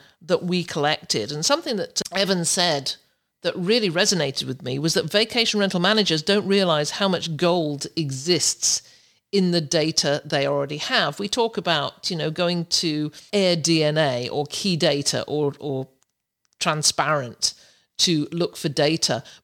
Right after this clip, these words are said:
But in fact, we have so much data that is already in our own systems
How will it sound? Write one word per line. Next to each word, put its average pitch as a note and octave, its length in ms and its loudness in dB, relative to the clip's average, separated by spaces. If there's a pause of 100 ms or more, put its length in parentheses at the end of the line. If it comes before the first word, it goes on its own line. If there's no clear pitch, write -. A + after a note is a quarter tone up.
But G3+ 160 0
in G3+ 160 2
fact, - 640 -2
we G3+ 140 -2
have F3+ 240 -2
so F#3+ 200 2
much F#3+ 260 -2
data D#3+ 440 -2 (240)
that F3+ 160 0
is D#3+ 100 -2
already F3+ 480 0
in D#3+ 80 -4
our D3+ 200 0
own D#3+ 160 0
systems - 1000 0